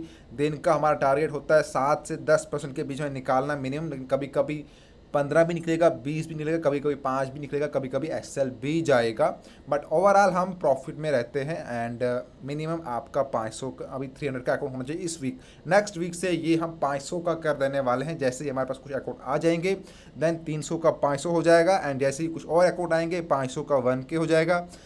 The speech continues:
फिर मिनिमम आपका वन के से स्टार्ट होगा। जो लोग लेट करेंगे, क्योंकि स्टार्टिंग में जितने अकाउंट आना हो जाएगा, मैं भी मिनिमम कुछ ही अकाउंट ले सकता हूँ। ऐसा नहीं कि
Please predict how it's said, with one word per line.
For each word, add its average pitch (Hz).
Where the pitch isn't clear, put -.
फिर 151
मिनिमम 170
आपका 160
वन 147
के 156
से 156
स्टार्ट 139
होगा। 120
जो 120
लोग 143
लेट 160
करेंगे, 151
क्योंकि 165
स्टार्टिंग 147
में 143
जितने 127
अकाउंट 127
आना 131
हो 143
जाएगा, 151
मैं 131
भी 160
मिनिमम 131
कुछ -
ही 185
अकाउंट 151
ले 135
सकता 131
हूँ। -
ऐसा 143
नहीं 151
कि 156